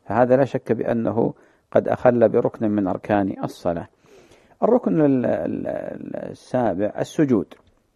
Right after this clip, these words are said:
السجود، وأكمل السجود أن يمكن جبهته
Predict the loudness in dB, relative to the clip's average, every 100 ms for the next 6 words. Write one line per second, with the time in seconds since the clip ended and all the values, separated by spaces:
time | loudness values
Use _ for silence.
0 | _ _ _ -16 -14 -8 -6 -6 -8 -6
1 | 0 0 2 -4 -4 -2 0 -2 -6 -12
2 | -10 -4 0 2 0 -6 _ _ _ -4
3 | -2 2 0 0 -4 -2 -2 -2 -2 0
4 | 0 0 -2 -2